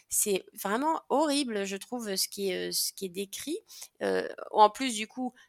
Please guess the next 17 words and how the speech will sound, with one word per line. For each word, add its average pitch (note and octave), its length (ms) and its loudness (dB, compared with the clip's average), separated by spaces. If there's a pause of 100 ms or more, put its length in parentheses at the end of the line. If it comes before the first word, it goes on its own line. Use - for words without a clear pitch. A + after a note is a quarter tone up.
(160)
heu, F#3+ 100 2
l'enfant A3+ 580 4
intersexe, G#3 840 0
heu, - 140 -4 (140)
qui G3+ 140 -8
subit G#3 360 -4
tout G3 160 -10
ça, F#3+ 360 0 (100)
heu, F#3+ 280 -6
en F3 100 -12
fait, G3 240 -8
n'a F#3 120 -6
pas F#3+ 200 -4
son G3 180 -2
mot F#3+ 120 -2
à F#3 80 0
dire. A3 320 -2